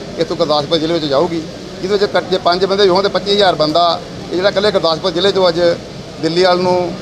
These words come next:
ਰਵਾਨਾ ਹੋਊਗਾ। ਜਿਹੜੀ ਮੋਦੀ ਸਰਕਾਰ ਕਹਿੰਦੀ ਆ ਵੀ ਇੱਥੇ ਕਿਸਾਨ ਨਹੀਂ, ਇੱਥੇ ਮਾਓਵਾਦੀ ਬੈਠੇ ਆ, ਇੱਥੇ ਕਾਮਰੇਡ ਬੈਠੇ ਆ,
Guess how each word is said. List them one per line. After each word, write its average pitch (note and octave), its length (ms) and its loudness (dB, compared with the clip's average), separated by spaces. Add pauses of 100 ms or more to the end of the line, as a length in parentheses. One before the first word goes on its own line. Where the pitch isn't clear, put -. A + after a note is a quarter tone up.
(280)
ਰਵਾਨਾ D#3 300 4
ਹੋਊਗਾ। F#3 400 4 (280)
ਜਿਹੜੀ G3 380 2 (200)
ਮੋਦੀ E3 280 0
ਸਰਕਾਰ F3 360 0
ਕਹਿੰਦੀ F#3+ 260 0
ਆ G3 60 4
ਵੀ F#3+ 80 2
ਇੱਥੇ F#3+ 140 2
ਕਿਸਾਨ E3 400 0
ਨਹੀਂ, F#3 240 0 (360)
ਇੱਥੇ F3+ 180 0
ਮਾਓਵਾਦੀ F3 420 4
ਬੈਠੇ F3 320 2
ਆ, F3 140 2 (300)
ਇੱਥੇ F3+ 160 -2
ਕਾਮਰੇਡ F3 380 2
ਬੈਠੇ F3 320 2
ਆ, D#3 120 2